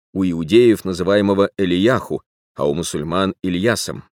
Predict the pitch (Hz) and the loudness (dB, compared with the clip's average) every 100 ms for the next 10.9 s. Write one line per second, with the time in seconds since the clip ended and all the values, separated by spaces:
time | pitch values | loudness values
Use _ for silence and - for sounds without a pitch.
0 | _ _ _ _ _ _ _ _ _ - | _ _ _ _ _ _ _ _ _ -4
1 | 101 113 - 98 92 95 101 95 90 87 | 2 2 0 -2 -2 0 0 0 -2 0
2 | 90 120 117 - 64 _ _ _ _ _ | -2 -2 -6 -6 -8 _ _ _ _ _
3 | 85 80 104 139 110 113 143 185 101 90 | -4 -2 0 0 2 2 2 2 0 2
4 | 135 135 117 147 127 - 113 107 104 143 | 2 2 2 0 -2 -4 -2 -2 0 0
5 | - 107 117 104 131 - - - 104 104 | 0 -2 -2 -2 -4 -6 -8 -6 -4 0
6 | 98 110 98 - 110 113 110 82 65 _ | 2 2 0 -2 -2 0 0 -2 -6 _
7 | _ _ - 85 - 87 85 82 85 98 | _ _ -10 -8 0 0 0 -2 0 2
8 | 101 95 82 71 _ _ - 92 85 92 | 2 2 -2 -8 _ _ -6 -4 -2 -4
9 | 78 98 101 - - 90 - 92 95 98 | 0 2 2 0 -4 -4 -2 -2 0 -2
10 | 87 - 90 85 - 87 - - | -4 -6 -6 -6 -6 -8 -8 -12